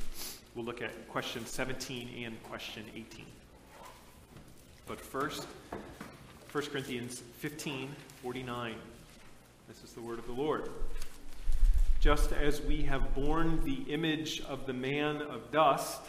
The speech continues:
we shall also bear the image of the man of heaven." Thus ends the reading of God's word. And question seventeen asks, "Into what estate did the fall bring mankind?"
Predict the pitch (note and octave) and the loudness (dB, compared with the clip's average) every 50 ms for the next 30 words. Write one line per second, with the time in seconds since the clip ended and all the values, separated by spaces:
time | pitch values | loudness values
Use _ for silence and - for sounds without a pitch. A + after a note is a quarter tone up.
0 | - - - - - - - - - - - - - - - - C#3 A#2 - - | -16 -16 -16 -14 -12 -12 -12 -12 -10 -10 -8 -8 -8 -6 -4 -4 -4 -4 -4 -4
1 | C#3 B2 A#2+ B2 A#2+ C3+ D3 C#3+ - E3 D3 C#3 B2 - - B2+ B2+ C3 C3+ C3+ | -4 -4 -4 -4 -4 -2 -2 -2 -2 -2 -2 -2 -2 -4 -2 0 2 2 4 4
2 | C#3 C#3 C#3 C#3 - - - B2+ A#2+ A#2 B2 B2 A#2+ A#2+ A2+ A2 - - - - | 2 2 0 -2 -6 -8 -10 -10 -10 -8 -10 -8 -8 -6 -8 -8 -8 -10 -12 -12
3 | - - - - - - - G#2+ - A2+ A2 A2+ A2+ A#2 A2+ A2+ G#2+ G#2 G#2 - | -12 -14 -18 -20 -20 -18 -18 -16 -14 -12 -8 -6 -6 -6 -6 -6 -6 -6 -6 -6
4 | - - - - - - - - - - - - - G#2 G2 G#2+ F#2+ - - - | -4 -2 0 0 0 0 -2 -6 -2 -2 -2 -2 -2 -6 -6 -8 -6 -4 -4 -4
5 | - - - - - - - - - - - - - - - A2+ A2 - - A2+ | 0 0 0 0 0 -4 -6 -12 -14 -14 -14 -12 -12 -10 -8 -8 -8 -8 -8 -10
6 | G#2 G#2 G2+ - - G#2 G2 G2+ G2 G#2 F#2+ F2+ - F2+ F2+ F2 - - - F2 | -8 -8 -8 -8 -8 -8 -10 -10 -10 -10 -12 -14 -12 -12 -12 -12 -10 -10 -10 -10
7 | F2 F2 - - - - - - - - - - - - - - - - - - | -10 -12 -12 -14 -14 -16 -4 -4 -2 -2 -2 -4 -4 -4 -8 -12 -12 -14 -16 -16
8 | - - - - - - - - - - - - - A#2 B2 - D#3+ D3+ D#3 D#3+ | -16 -14 -14 -14 -12 -12 -12 -14 -14 -16 -16 -14 -12 -12 -6 -2 -2 -2 0 -2
9 | D#3 C#3+ - E3+ E3+ D#3+ E3+ E3 G3 G#3 F#3 D3+ C3+ B2 - - - - - - | -4 -2 -2 -2 0 0 -2 -2 -2 0 2 2 0 0 -2 -6 -10 -12 -14 -16
10 | - - - - - - - - - - - - - - - - - - - - | -18 -18 -20 -20 -20 -20 -20 -20 -20 -20 -20 -20 -20 -20 -20 -20 -20 -20 -20 -8
11 | - F3+ F3 - F3 D#3+ D3+ F3+ A3 A#3+ - - F#3 - - - - - A3 G#3+ | -6 -4 -4 -2 -2 0 4 4 4 4 4 0 -2 -2 -2 -4 -2 0 2 4
12 | F#3+ E3 E3+ - - - - D#3+ D#3 D3+ D#3+ D3+ - - - F#3+ G3 G3 E3+ D3+ | 4 4 2 0 -2 -4 -2 -4 -2 -2 -4 -4 -4 -2 0 2 4 6 6 6
13 | D3 D3+ - D3 D3 E3 E3+ E3 E3 D#3+ D#3+ D3+ D3+ D3 D3 C#3+ C#3+ - - D#3+ | 4 4 2 0 0 0 0 0 0 0 0 0 0 -2 -2 -4 -8 -8 -6 -4
14 | C#3+ C3+ A#2+ G#2+ G2+ - - | -2 -2 -2 -4 -6 -10 -14